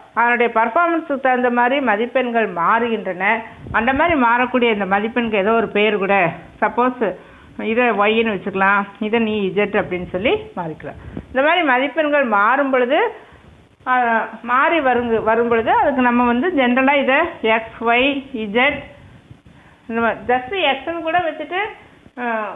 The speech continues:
வேண்டாம் உனக்கு கன்ஃபியூஸ் ஆயிரும். இந்த மாதிரி மாறிக்கொண்டே வரக்கூடிய மதிப்பெண்களை, ஆ, நம்ம வந்து ஒரு இந்த மாதிரி small x, small y, small z, ஆ, then small a, small b, ஏன்னா small a, small b எல்லாம் sometimes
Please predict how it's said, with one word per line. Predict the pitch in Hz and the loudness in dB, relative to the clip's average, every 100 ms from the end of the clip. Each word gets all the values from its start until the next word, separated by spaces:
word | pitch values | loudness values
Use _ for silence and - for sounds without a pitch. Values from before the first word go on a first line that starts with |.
| 214 | -4
வேண்டாம் | 262 269 | 0 2
உனக்கு | 240 214 220 | 0 0 0
கன்ஃபியூஸ் | 226 233 269 262 | 0 -2 -4 0
ஆயிரும். | 226 190 240 381 - - _ | 2 2 0 -2 -8 -20 _
இந்த | 240 247 | -4 0
மாதிரி | 349 349 | 2 2
மாறிக்கொண்டே | 254 254 302 302 277 294 | 2 2 2 0 0 2
வரக்கூடிய | 330 240 240 254 247 | 2 2 2 0 0
மதிப்பெண்களை, | 214 190 214 226 226 202 175 185 240 - - - - - 226 | 0 -2 -6 -4 -6 -4 0 2 2 0 -8 -14 -18 -10 -2
ஆ, | 208 196 190 | 0 2 2
நம்ம | 202 214 | 0 0
வந்து | 214 214 330 | 0 0 2
ஒரு | 294 247 415 - - | 2 2 0 -2 -8
இந்த | 220 233 | -2 0
மாதிரி | 247 240 175 - | 2 2 0 0
small | 220 233 | 0 2
x, | 254 269 269 | 2 0 -2
small | 220 208 214 | -2 0 2
y, | 226 285 - - | 2 0 -4 -10
small | 196 196 214 214 185 | -4 0 2 0 0
z, | 208 185 - - - - - 190 | 0 0 -6 -20 -20 -20 -18 -6
ஆ, | 190 190 | -4 -2
then | 185 214 226 226 | -2 -2 -4 -6
small | 208 202 208 208 | -2 0 2 2
a, | 220 226 220 | 0 0 -6
small | 220 196 196 | -4 0 0
b, | 190 202 214 220 - | -2 -2 -2 -2 -8
ஏன்னா | 220 254 254 | -6 -6 -6
small | 214 208 226 | -2 -2 0
a, | 247 | -2
small | 254 240 226 | -4 -2 -4
b | 220 | -2
எல்லாம் | 220 247 | -4 -4
sometimes | 240 202 208 240 | -6 -8 -8 -10